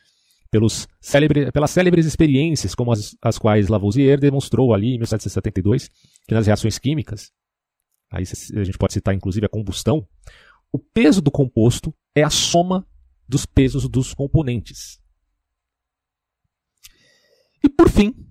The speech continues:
por fim, na ciência contemporânea, o conceito de matéria tende a ser reduzido ao de densidade de campo. Então, consideremos aqui a síntese final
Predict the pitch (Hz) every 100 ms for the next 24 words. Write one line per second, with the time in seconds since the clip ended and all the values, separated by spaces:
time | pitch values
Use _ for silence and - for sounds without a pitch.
0 | - - 269 113 120 _ _ _ _ _
1 | _ - 196 - 175 151 143 139 127 95
2 | 101 - _ _ _ _ _ 135 160 160
3 | 147 147 139 127 120 - 151 147 127 -
4 | 117 120 98 101 120 120 _ _ _ 127
5 | 127 131 - 120 - 104 92 92 101 _
6 | _ 107 113 - 90 - - _ _ -
7 | 92 - 95 147 104 _ _ _ _ _
8 | _ _ _ _ _ _ _ _ _ -
9 | - - 104 107 101 95 110 117 98 -
10 | 143 110 101 117 117 113